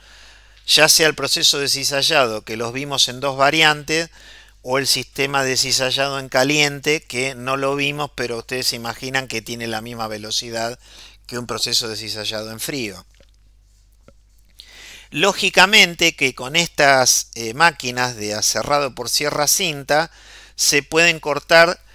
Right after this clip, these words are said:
eh, diámetros de mayor tamaño. En el caso particular de esta máquina, eh, u-, una capacidad de corte de hasta trescientos treinta milímetros de, de lado, ¿no?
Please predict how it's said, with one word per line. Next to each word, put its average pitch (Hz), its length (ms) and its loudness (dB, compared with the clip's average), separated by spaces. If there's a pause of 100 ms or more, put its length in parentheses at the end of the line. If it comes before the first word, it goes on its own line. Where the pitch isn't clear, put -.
(460)
eh, 113 540 -2
diámetros 139 560 2
de 117 100 -4
mayor 135 380 -4
tamaño. 135 800 0
En 120 180 -8
el 120 140 -8
caso 156 300 0
particular 147 640 0
de 156 100 0
esta 165 200 0
máquina, 165 640 0 (600)
eh, 123 380 -2
u-, 139 120 -16 (120)
una 147 260 2
capacidad 143 600 2
de 143 160 4
corte 151 360 -4
de 127 80 0
hasta 127 240 -4
trescientos 151 800 0
treinta 139 400 -2
milímetros 131 720 -8
de, 104 500 -8
de 107 220 -6
lado, 98 440 -2
¿no? 135 220 -14